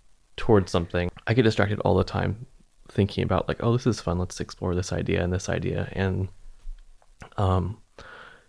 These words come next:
you're, you're very, you're very, very focused.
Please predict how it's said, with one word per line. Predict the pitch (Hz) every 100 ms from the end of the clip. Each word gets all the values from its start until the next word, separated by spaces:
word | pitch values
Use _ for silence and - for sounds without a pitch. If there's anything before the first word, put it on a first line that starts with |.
| _ _ _ _ - _ -
you're, | 110 104 95 95 - - _ _ -
you're | 107
very, | 101 117 117 101 -
you're | 101
very, | 98 117 117
very | 107 107 95 90
focused. | - 107 101 98 92 - -